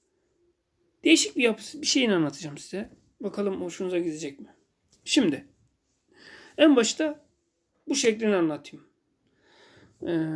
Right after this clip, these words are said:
bu şekilde ne görüyoruz? Stoperler falan görüyoruz, değil mi? Mesela ben size Stam ve Cannavaro yapısını anlattım. Onu biliyorsunuz. Şimdi bu sistemde gene aynı yapıda düşüneceğiz.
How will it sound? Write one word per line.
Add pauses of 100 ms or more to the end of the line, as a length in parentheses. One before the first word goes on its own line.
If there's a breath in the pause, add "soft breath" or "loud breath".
(760)
bu
şekilde
ne
görüyoruz?
Stoperler
falan
görüyoruz,
değil
mi? (1800)
Mesela
ben (600)
size
Stam
ve (440)
Cannavaro
yapısını
anlattım.
Onu
biliyorsunuz. (760 loud breath)
Şimdi
bu
sistemde (600 soft breath)
gene
aynı
yapıda
düşüneceğiz.